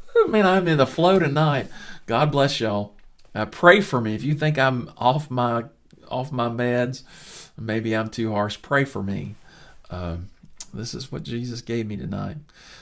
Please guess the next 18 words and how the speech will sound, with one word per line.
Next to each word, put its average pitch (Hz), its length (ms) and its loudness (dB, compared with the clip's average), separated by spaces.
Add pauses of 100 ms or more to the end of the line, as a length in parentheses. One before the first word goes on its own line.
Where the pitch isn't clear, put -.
(120)
So, 113 380 0
uh, 101 100 0
God 110 280 0
bless 117 260 0
you. 110 400 -6
Have 107 340 -2
a 101 120 -4
wonderful 113 840 -6
week 104 380 -6
in 113 240 -10
Jesus' 113 500 -10
name. 107 300 -8 (460)
Pray 143 180 0
for 151 160 -4
me 117 340 -4 (720)
that 104 220 -2
I 110 320 -4
will 101 400 -4